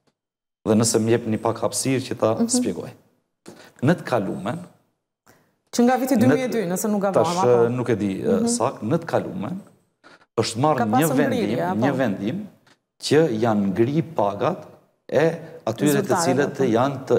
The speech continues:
Speaker 1: emëruar dhe të zgjedhur. Përfshirë këtu edhe deputetët, edhe kryetarët e komunave, edhe gjykatësvi-, gjykatësve, edhe prokurorëve dhe kështu,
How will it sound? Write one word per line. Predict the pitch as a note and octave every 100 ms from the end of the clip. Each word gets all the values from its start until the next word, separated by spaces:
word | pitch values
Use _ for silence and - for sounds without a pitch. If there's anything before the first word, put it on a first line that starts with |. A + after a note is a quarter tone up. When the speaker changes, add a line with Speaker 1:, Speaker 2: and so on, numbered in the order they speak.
| G2
Speaker 1:
emëruar | G2 F#2+ G2 B2+ C#3
dhe | G#2+ A2
të | C3 G2+
zgjedhur. | - F#2 - - -
Përfshirë | A2 - D#3 D#3
këtu | C#3 B2
edhe | G2 F#2
deputetët, | - - - A2 A2 G2 G2+ - - -
edhe | A2+
kryetarët | A2 G#2 G#2+ G2+ -
e |
komunave, | - F#2 G#2 B2 A#2 G#2+ A2 A2 - -
edhe | B2 A#2 G#2 F2+ -
gjykatësvi-, | F#2+ F#2+ - A#2 A2 - G2+ G#2+ - - D2 -
gjykatësve, | G#2+ G#2+ A#2 A2+ A2+ G#2+ - -
edhe | A2+
prokurorëve | A2 G#2 G#2+ G2+ A#2 G#2+
dhe | G2+
kështu, | - A2